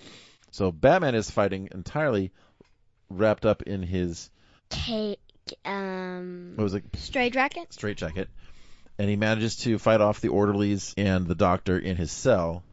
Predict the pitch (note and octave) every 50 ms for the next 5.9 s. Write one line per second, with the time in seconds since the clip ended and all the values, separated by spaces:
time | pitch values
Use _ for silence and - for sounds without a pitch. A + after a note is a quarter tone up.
0 | - - F#2+ F#2+ F#2+ A#2 - - A#2+ A#2 - G#2+ G#2+ F2+ E2+ E2 C3 D3+ D3+ C#3
1 | A2 G2 F2 F2 F2 F#2 F#2 - - - - - - G#2+ A2+ A#2+ A2 G#2 - A#2
2 | G#2 - B2 B2 A#2+ G#2+ G2+ - A2 F#2+ F#2 F2+ E2+ - - F#2+ F#2+ - - -
3 | - - - A2+ F#2 F#2 F2 E2+ D#2+ D2+ - - - - - B3+ B3+ - A#3+ -
4 | - - D4+ D4+ - B3+ A#3+ A#3 A3+ A3+ A3+ A3 G#3 G3+ A3 A3 A3+ C4+ - -
5 | - _ C4 C#4 C4 - - C4 D4 F4+ F#4 D#4+ C4+ B3+ C4 C4 - -